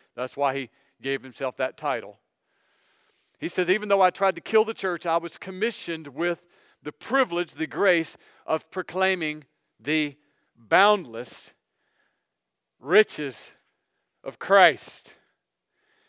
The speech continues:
Now that is an interesting word, 'cause Paul made it up. It didn't exist in the Greek language, so he found a couple big words and put 'em together. So boundless could be translated measureless,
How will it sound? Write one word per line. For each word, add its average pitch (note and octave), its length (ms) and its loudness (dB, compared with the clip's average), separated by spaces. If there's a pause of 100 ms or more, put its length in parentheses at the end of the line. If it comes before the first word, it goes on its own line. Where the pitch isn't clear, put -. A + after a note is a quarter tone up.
(100)
Now A#2+ 100 -10
that F3+ 420 6 (560)
is C#3 200 -8
an D3 100 -6
interesting D#3+ 460 -8
word, A2 360 -6 (1160)
'cause A#2+ 160 -20
Paul E3+ 280 4
made D#3+ 240 2
it D3 120 -2
up. - 440 0 (1000)
It G#2+ 140 -18
didn't F#3+ 220 2
exist F3+ 720 0 (240)
in D3+ 180 -8
the C#3+ 60 -10
Greek E3+ 260 -4
language, E3 380 0
so D#3+ 140 -6
he D#3 60 -4
found F3 260 0
a D#3 40 -6
couple G#3 340 -2
big C#3+ 260 -2
words D#3 300 -4
and C3+ 140 -16
put F3 140 -4
'em D#3 120 -6
together. C3+ 520 4 (920)
So D#3+ 320 0
boundless F#3+ 680 4
could F#3+ 180 -4
be G#3+ 100 -4
translated F3+ 800 0
measureless, D#3+ 960 0